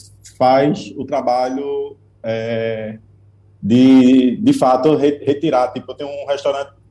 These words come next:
é, que fica no centro do Recife, que a gente trabalha com frutos do mar e a gente trabalha com vários pescadores que fazem uma pesca artesanal.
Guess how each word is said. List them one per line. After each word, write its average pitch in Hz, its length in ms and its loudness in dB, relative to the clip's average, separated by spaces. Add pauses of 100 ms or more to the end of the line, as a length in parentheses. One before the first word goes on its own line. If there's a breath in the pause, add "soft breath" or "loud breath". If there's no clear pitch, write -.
(160)
é, 107 260 -4
que 117 140 -6
fica 127 200 -2
no 123 100 -6
centro 131 220 -2
do 131 40 0
Recife, 135 320 -2
que 147 60 -4
a 131 40 -4
gente 135 100 -8
trabalha 131 260 -2
com 131 120 -10
frutos - 280 -10
do 143 80 -10
mar 131 260 -2
e 147 40 0
a 143 60 0
gente 143 160 -10
trabalha 135 360 0
com 143 240 -14
vários 143 560 -4 (400)
pescadores 147 720 -2
que 165 100 -10
fazem 139 360 -4
uma 156 100 -8
pesca 147 340 -6
artesanal. 143 720 -6